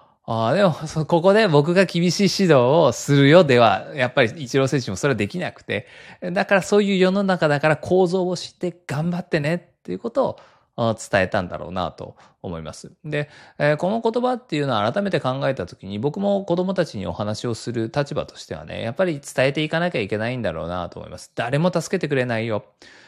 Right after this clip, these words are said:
えー、その、やった方がいいことすらもリスクがありすぎて言えないんだよ、大人たち、えー、とか指導者っていうのは。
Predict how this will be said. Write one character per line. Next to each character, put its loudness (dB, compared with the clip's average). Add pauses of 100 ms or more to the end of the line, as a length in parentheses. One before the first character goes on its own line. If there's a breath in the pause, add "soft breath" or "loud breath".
(160 loud breath)
え -2
ー、 -6
そ -4
の、 2
や 4
っ -14
た -2
方 4
が 2
い -2
い -8
こ 0
と -2
す -4
ら 2
も 0
リ -6
ス -8
ク -2
が 2
あ 4
り -2
す -8
ぎ -6
て -6
言 -2
え 0
な 0
い -2
ん -4
だ -2
よ、 0
大 -6
人 -2
た -6
ち、 -14
え -8
ー、 -8
と -10
か -10
指 -4
導 2
者 -8
っ -16
て -14
い -10
う -14
の -14
は。 -16